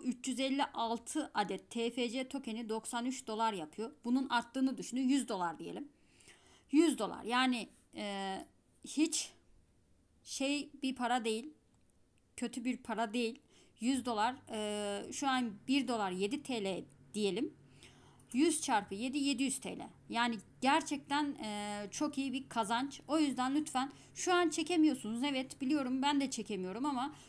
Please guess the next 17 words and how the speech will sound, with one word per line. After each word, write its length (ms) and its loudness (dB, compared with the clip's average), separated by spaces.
uygulamada 600 4
dursun. 440 4
Çekim 400 -2
açıldığında 800 0
büyük 240 2
bir 60 0
ihtimal 340 0
Şubat 380 0
ya 100 -4
da 80 0
Mart 260 0
aylarında 440 -2
falan 360 -2
açılması 480 -2
gerekiyor. 360 -6
Öyle 240 0
söylenmişti. 760 -4